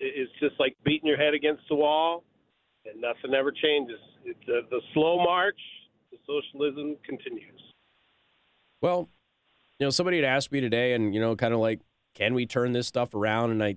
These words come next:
Speaker 2: I said, "Yeah, technically, but I'm gonna be honest with you.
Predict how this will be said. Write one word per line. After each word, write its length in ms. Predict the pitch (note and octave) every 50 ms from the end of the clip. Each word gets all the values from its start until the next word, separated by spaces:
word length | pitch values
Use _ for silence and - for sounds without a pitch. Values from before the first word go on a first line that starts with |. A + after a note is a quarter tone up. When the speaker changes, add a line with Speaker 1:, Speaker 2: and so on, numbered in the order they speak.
| - _ -
Speaker 2:
I 80 | G#2
said, 320 | G#2 - - A2+ A2 G#2 - _ _ _
"Yeah, 340 | - A#2+ D#3+ F#3 F#3 E3+ E3 -
technically, 760 | - - C3 B2+ - - A2+ F#2 - G2+ F#2 F2 F#2 G#2 - _ _ _ _ _ _ _ _ _ _
but 260 | G2 G2 A2 A2 G2+
I'm 160 | F2 G#2 A#2 A#2+
gonna 140 | B2+ B2+
be 120 | A#2+ B2+ A#2+
honest 340 | B2+ D3+ D#3+ C#3+ - - -
with 160 | E2+ F2 F2
you. 220 | F2 F2+ F2+ F2